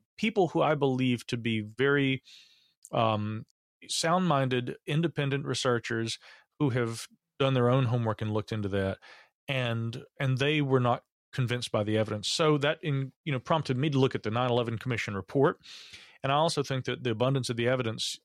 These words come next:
suggests that the traditional narrative about what happened on nine eleven is exactly what occurred. But then I also look at, uh, rather, I should say, uh, in reading these, I tried to understand, but what would have given rise to conspiratorial thinking?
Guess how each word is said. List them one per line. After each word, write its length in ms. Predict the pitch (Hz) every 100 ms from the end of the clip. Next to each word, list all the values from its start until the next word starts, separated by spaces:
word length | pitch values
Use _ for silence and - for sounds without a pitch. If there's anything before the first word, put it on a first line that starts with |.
| -
suggests 580 | - 131 127 117 -
that 220 | - 120 -
the 200 | 120 117
traditional 580 | - 120 127 - 117
narrative 400 | 107 120 131 123
about 200 | 107 113
what 140 | 113 104
happened 200 | 117 110
on 120 | 107
nine 120 | 110
eleven 300 | 107 123 117
is 100 | 110
exactly 400 | 110 123 123 123
what 140 | 104 98
occurred. 360 | - 170 120 - - - -
But 140 | 170
then 100 | 233
I 40 | 220
also 300 | 202 208 170
look 280 | 160 180 147
at, 160 | 139 - - - _ _ _ _ -
uh, 140 | 143 151
rather, 320 | 165 220 202
I 80 | 170
should 180 | - 156
say, 220 | 202 180 -
uh, 100 | 180 180
in 160 | 170 156
reading 420 | 202 220 190 165
these, 400 | 156 147 143 - -
I 140 | 147
tried 460 | 147 - 165 170 151
to 140 | 156
understand, 580 | 139 131 - 139 131 127
but 100 | 135
what 260 | 139 160 156
would 140 | 143
have 140 | 127
given 260 | 120 127 117
rise 420 | 110 113 120 113
to 120 | - 107
conspiratorial 720 | 104 - - 113 123 110 101
thinking? 400 | - 113 104